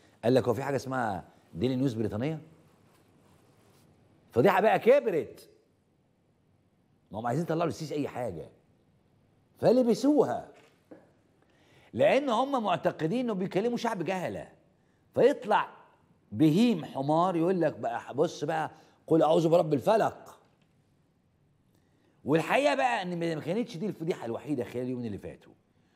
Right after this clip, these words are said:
خد عندك فضيحة تانية للصحف المحلية في مصر، اللي نشرت صورة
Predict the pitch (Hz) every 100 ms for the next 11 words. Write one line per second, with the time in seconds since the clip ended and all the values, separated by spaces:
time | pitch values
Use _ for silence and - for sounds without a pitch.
0 | _ _ - 156 170 233 240 180 - 160
1 | 170 147 175 180 175 139 110 - 135 123
2 | 110 104 104 123 117 - 98 - - _
3 | _ _ _ _ _ _ _ 131 151 170
4 | 254 - 208 196 - - - - 208 170
5 | 107 90